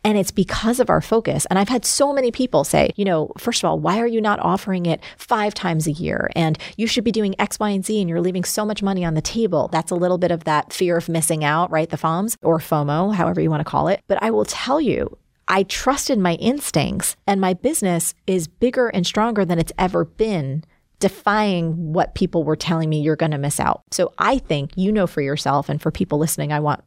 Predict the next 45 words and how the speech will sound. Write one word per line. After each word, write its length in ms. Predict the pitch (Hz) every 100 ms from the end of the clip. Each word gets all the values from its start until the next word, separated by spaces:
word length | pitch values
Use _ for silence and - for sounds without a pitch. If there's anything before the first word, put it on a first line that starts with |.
| _
everyone 420 | - 190 185 175 160
listening 280 | 160 156 151
to 100 | 143
develop 420 | 147 165 262 -
this 140 | 143
habit, 340 | 127 131 131 - - - -
the 180 | 170 202
ability 760 | 165 - 214 277 294 226 180 170
to 160 | - 202
trust 460 | - 196 180 -
your 100 | 170
own 140 | 151 143
instincts, 580 | 143 - - - - - _ _ -
the 80 | 196
ability 480 | 165 208 247 269 220
to 100 | 175
trust, 300 | - 151 -
like, 180 | 151
even 280 | - 269 415
if 180 | 427 -
maybe 280 | 202 180 190
you're 200 | 175 160
wrong, 380 | 139 123 175 233 _ _ _ 202
maybe 280 | 214 294 466
it's 160 | -
not 220 | 214 302
gonna 140 | - 180
put 260 | - -
your 120 | 180 147
business 420 | 139 - 135 -
out. 280 | 67 - - _
Like, 180 | 180 190
what 320 | 175 170 247 392
if 240 | 339 -
you're 160 | 226 226
actually 360 | 226 - 214
happier 520 | 170 - 220 - 196
and 140 | 180 165
more 160 | 160
satisfied 640 | 156 - 196 226 - 143 143
and 80 | 151
doing 220 | 160 156
better 280 | - 190 190
quality 460 | - 190 185 156
work 440 | 147 175 254 -